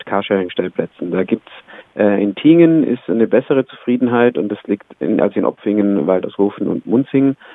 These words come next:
Und das liegt daran, dass in Tingen eben schon ein Carsharing-Auto seit einigen Jahren steht, ein Elektro-Carsharing. Ähm, und in den anderen drei Ortschaften ist es in diesem Sommer eben erst eingeführt worden.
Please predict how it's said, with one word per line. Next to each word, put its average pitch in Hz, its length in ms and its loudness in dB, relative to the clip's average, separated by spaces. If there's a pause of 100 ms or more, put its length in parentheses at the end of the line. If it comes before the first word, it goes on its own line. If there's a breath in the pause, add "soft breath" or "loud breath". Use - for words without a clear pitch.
(240 loud breath)
Und 107 100 -2
das 104 120 -2
liegt 110 240 -4
daran, 117 400 0
dass 107 180 -4
in 107 120 -10
Tingen 139 400 2
eben 113 380 -2
schon 110 340 0
ein 104 240 0
Carsharing-Auto 104 640 -4
seit 104 160 0
einigen 98 360 -2
Jahren 95 360 -2
steht, 120 340 -2
ein 117 60 -2
Elektro-Carsharing. 117 880 0 (560 loud breath)
Ähm, 107 640 0
und 104 300 2
in 104 100 0
den 107 180 0
anderen 120 280 0
drei 104 280 2
Ortschaften - 500 -2
ist 107 120 -6
es 104 120 -4
in 98 120 -4
diesem 107 240 0
Sommer 101 260 2
eben 92 160 -4
erst 95 140 -8
eingeführt 95 540 -6
worden. - 340 -8